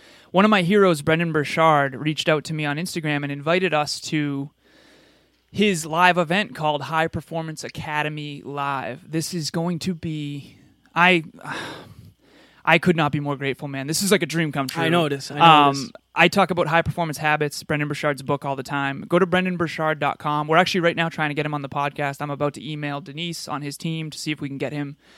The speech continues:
Speaker 1: uh, to be interviewed. But anyways, Kevin is afraid of planes.
Speaker 2: Yeah.
Speaker 1: But because his why power for this podcast is to bring so much value, and let's be frank, like, we wanna change the world with this
Speaker 2: Yes.
Speaker 1: podcast.
Speaker 2: Yeah.
Speaker 1: So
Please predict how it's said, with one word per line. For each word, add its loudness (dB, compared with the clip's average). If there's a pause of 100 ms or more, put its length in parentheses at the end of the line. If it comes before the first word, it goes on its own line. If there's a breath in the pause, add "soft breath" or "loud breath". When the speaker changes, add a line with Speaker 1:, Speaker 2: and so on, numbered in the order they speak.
(300 soft breath)
Speaker 1:
uh, 0
to -8
be -4
interviewed. 0
But 2
anyways, 0
Kevin 0
is -4
afraid -4
of -8
planes. -6
Speaker 2:
Yeah. 2
Speaker 1:
But 0
because -2
his -8
why 0
power -2
for -10
this -6
podcast -6 (320 soft breath)
is -6
to -8
bring -4
so -4
much -4
value, 0
and -6 (480 soft breath)
let's -4
be -2
frank, -2
like, -4
we 0
wanna 0
change -6
the -8
world 0
with -8
this -2
Speaker 2:
Yes. -4
Speaker 1:
podcast. -8
Speaker 2:
Yeah. -2
Speaker 1:
So 0